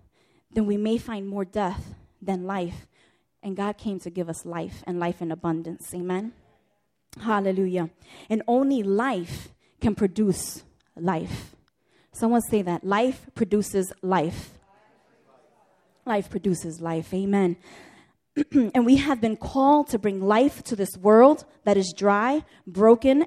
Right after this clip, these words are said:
and dead. I know that it may sound harsh, but where there is in the spirit, there's only death to be found. And a lot of the people in this world, that's where they are right now, in a valley of death, among the,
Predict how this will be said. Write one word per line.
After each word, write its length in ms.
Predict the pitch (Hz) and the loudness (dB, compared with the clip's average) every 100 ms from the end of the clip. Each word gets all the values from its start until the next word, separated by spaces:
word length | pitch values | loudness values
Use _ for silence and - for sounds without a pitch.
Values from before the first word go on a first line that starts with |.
| - | -2
and 180 | 190 | -4
dead. 340 | 185 180 196 311 - _ _ _ - - | 0 2 2 0 -10 _ _ _ -12 -2
I 80 | |
know 240 | 226 233 269 | 2 6 6
that 280 | 269 247 - _ - | 6 2 -2 _ 0
it 100 | 247 | 2
may 160 | 220 | 2
sound 300 | 202 220 190 | -2 -6 -6
harsh, 520 | 196 - 202 302 - - _ _ _ _ | -6 0 2 2 -4 -14 _ _ _ _
but 100 | 214 | -2
where 160 | 202 208 | 2 2
there 160 | 214 | 0
is 200 | 240 269 | 0 -2
in 120 | 277 269 | 0 0
the 80 | |
spirit, 480 | 240 - 311 339 185 _ _ _ _ _ _ | -2 -6 -6 -6 -6 _ _ _ _ _ _
there's 160 | 214 214 | -8 -6
only 260 | 233 247 | -8 -10
death 380 | 208 240 269 - - - | -10 -8 -8 -12 -20 -12
to 100 | 226 | -6
be 100 | 226 | -6
found. 520 | - 269 254 180 - _ _ _ _ _ - | -6 -8 -6 -8 -18 _ _ _ _ _ -8
And 80 | 220 | -4
a 60 | |
lot 260 | 220 208 254 | -2 -2 -2
of 120 | 247 | -4
the 80 | 226 | -8
people 400 | - 269 262 226 | -6 -6 -2 -4
in 120 | 214 | -4
this 180 | 208 202 | -8 -6
world, 480 | 240 302 220 208 - _ - | 0 2 0 -2 -16 _ -10
that's 320 | 233 262 - | -6 -6 -2
where 140 | 226 | -2
they 140 | 208 220 | 0 -2
are 280 | - 277 196 | -4 -6 -4
right 220 | 190 - | -6 -6
now, 280 | 190 170 165 - _ | -6 -6 -8 -18 _
in 140 | 208 214 | -4 -2
a 60 | |
valley 360 | 196 233 254 240 | -2 -2 -2 -2
of 140 | 196 | -4
death, 420 | - 285 - - _ _ _ _ _ _ _ _ - | -6 -8 -8 -18 _ _ _ _ _ _ _ _ -4
among 340 | 220 220 262 | 0 0 2
the, 240 | 233 208 | 2 2